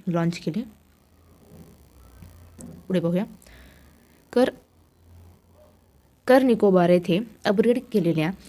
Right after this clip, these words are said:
रनवेचे उद्घाटन केले. उद्घाटन जनरल अनिल चौहान यांच्या हस्ते झाले. हे दोन हजार चारच्या, म्हणजे, अ, कार निकोबार हे दोन हजार चारच्या सुनामीमध्ये सर्वाधिक नुकसान झालेले बेट होते.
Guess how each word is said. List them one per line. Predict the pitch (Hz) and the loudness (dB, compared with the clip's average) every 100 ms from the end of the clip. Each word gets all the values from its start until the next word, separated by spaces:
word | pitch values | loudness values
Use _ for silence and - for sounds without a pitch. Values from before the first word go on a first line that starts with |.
| - - | -20 -4
रनवेचे | 208 214 240 233 240 | 0 4 2 2 0
उद्घाटन | 190 170 165 160 165 | 0 0 -2 -2 -2
केले. | 196 190 196 226 | -2 -2 -4 -4
उद्घाटन | 220 196 214 220 240 | -6 -2 -2 0 0
जनरल | 185 180 180 185 | 2 2 0 -2
अनिल | 214 214 214 | -4 -4 -4
चौहान | 196 170 175 214 185 | -6 -4 -4 -6 -4
यांच्या | 165 170 | -4 -4
हस्ते | 160 - 175 | -6 -4 -4
झाले. | 151 220 - - - - - | -4 -6 -10 -20 -20 -8 0
हे | 220 | 2
दोन | 226 | 4
हजार | 214 208 | 2 -2
चारच्या, | - 196 196 170 208 | -4 -6 -4 -6 -6
म्हणजे, | - _ _ - 185 196 208 - _ - - | -10 _ _ -4 -2 -2 -6 -16 _ -18 -4
अ, | 185 | 0
कार | 202 202 | 0 0
निकोबार | 208 196 180 180 | 2 2 2 2
हे | 180 175 208 | 0 -4 -2
दोन | 185 165 | -2 -2
हजार | 170 | -2
चारच्या | 165 180 175 170 | -4 -4 -4 -6
सुनामीमध्ये | - 170 160 170 180 | -4 -4 -2 -2 -2
सर्वाधिक | 175 185 185 214 196 | -2 0 0 -2 -2
नुकसान | 170 180 170 | -4 -2 -2
झालेले | 175 160 156 | 0 -2 -2
बेट | 156 156 | -2 -4
होते. | - 151 147 | -4 -6 -6